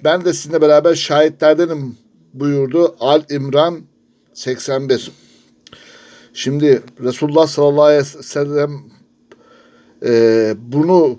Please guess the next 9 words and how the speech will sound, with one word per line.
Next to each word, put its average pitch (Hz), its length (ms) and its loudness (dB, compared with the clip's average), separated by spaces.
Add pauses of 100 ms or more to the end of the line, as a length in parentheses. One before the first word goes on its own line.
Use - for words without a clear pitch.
bu 147 560 4 (1080)
ayeti 147 520 2
tasdiyen 156 720 -2 (440)
ins-, 147 520 -10
insanların 156 760 0 (800)
en 165 260 2
cömerti, 156 880 2
en 160 220 -4
kerimi, 147 600 -4